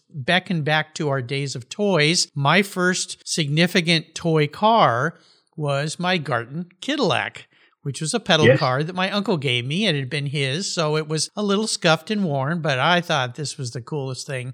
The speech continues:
Speaker 1: ever. It was yellow, and, you know, I could pedal around. I think I was, you know, two and a half or something like that. And of course, you'll love this. My, also my first most valuable, and I still have it today, toy car was my Matchbox by Lesney, another U K company that
Speaker 2: Yeah.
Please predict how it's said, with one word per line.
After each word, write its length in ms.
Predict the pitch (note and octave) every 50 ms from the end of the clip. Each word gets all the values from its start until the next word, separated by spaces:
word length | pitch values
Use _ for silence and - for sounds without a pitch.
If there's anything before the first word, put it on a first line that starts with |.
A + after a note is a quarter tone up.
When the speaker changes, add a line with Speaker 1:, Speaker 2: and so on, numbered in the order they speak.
| _ -
Speaker 1:
ever. 380 | - C#3 C3 A#2+ C3+ D#3 G#3
It 60 | G3+
was 200 | D#3+ C#3 C#3+ C3+
yellow, 640 | C3+ C3 C3+ D3 D#3 D#3+ E3+ F3 F3 F3+ F3+ F3 E3+
and, 180 | D3+ C3+ B2+ A#2+ _ -
you 100 | D#3 C3+
know, 100 | A#2 A#2
I 120 | C3+ D#3+
could 200 | D3+ - B2+ A2+
pedal 280 | - C3+ C#3 D3+ D3 C#3
around. 420 | C3 C3 B2+ B2+ C3 C#3+ D#3+ D#3+
I 100 | C3+ A#2
think 280 | A2+ - - B2+ A#2 -
I 20 |
was, 280 | A2+ A2 A2+ A#2 - -
you 40 | C3+
know, 180 | A#2 G#2+ A2+ A#2 -
two 120 | - C#3 B2+
and 100 | A#2 A#2
a 40 |
half 340 | A2+ A2+ A#2+ A#2+ B2 B2+ -
or 60 | C3
something 240 | B2 - C3+ C3+ C#3+
like 220 | C3+ B2+ A#2+ - -
that. 280 | D3 C#3+ C#3+ D3+ - _
And 120 | - D#3 C#3
of 120 | C3+ -
course, 400 | - - D#3 C#3+ C#3+ - - - _
you'll 200 | - E3+ E3 E3
love 240 | E3+ G3 G3+ F#3 D3+
this. 340 | E3 F#3 G3 G3 G3+ - F3+
My, 340 | E3 D3+ D3 D3 D3 D3+ D3+
also 360 | D#3+ F#3+ G3+ - - E3+ D3+
my 200 | D3+ C#3+ C3+ C3
first 420 | B2+ - E3 D#3 D3+ C#3+ - - _ _ _ _ _ -
most 340 | - E3 F3 F#3+ G#3+ G#3 -
valuable, 500 | C#3 C#3+ D#3 D#3+ F3 F#3 F#3+ E3 D#3+ D#3
and 80 | D3
I 80 | C#3 C3
still 240 | A#2+ - - D#3 C#3+
have 160 | D3 D3 C#3
it 80 | C#3 B2+
today, 320 | - C#3+ C3+ C3+ C3 C3 B2 _
toy 240 | - - A#3+ C4 C4+ A3+
car 280 | - - A#2 A2+ B2+
was 260 | D3 D3 C#3+ C#3 -
my 180 | - C#3+ C3 C3+
Matchbox 680 | C3+ C#3+ E3+ G#3 A3+ - - - B2 A2+ A#2 A#2+ -
by 200 | - - C3+ B2+ C3+
Lesney, 560 | D3 F#3+ A#3+ C4 - - C3+ B2 C#3+ F#3+ G3 _ -
another 380 | D#3 C#3+ D3 F#3+ A3+ A#3+ G3+ F#3+
U 280 | D#3+ D3 C#3+ D#3+ G3
K 220 | F3+ - - F3 D#3
company 440 | C3+ - D#3+ D#3 - F3 D#3+ E3 E3
that 180 | D3 D3 - - _ -
Speaker 2:
Yeah. 80 | -